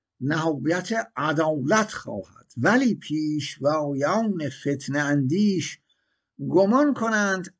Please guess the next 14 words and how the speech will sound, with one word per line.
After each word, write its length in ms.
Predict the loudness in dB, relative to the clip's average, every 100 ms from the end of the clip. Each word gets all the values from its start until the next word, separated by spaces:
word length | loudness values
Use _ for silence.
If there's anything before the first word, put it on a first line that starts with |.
| -8
اذیت 920 | -2 -2 0 0 0 -2 0 -2 -2
یاران 680 | -4 0 0 0 -2 -2 -6 -4
الهی 720 | 0 2 2 -2 -2 0 -2 _ _ _ _ -6 -4
سبب 560 | -2 2 4 4 4
عزت 600 | 2 0 -4 -2 -2 0
ایشان 580 | -2 -2 -6 -2 -2 -2
است، 300 | -4 -12 -20 _ _ _ _ _ -4
لذا 800 | 2 4 4 0 0 2 0 0
قلوب 420 | 0 2 2 0 -2 -2
عوام 640 | -4 0 2 2 4 4 4
را 300 | 0 0 -6
به 160 | -6 -6
تشویش 840 | -6 -8 -8 -8 -2 -2 -2 -6 -10
اندازند 760 | -8 -4 -4 -6 -6 -8 -8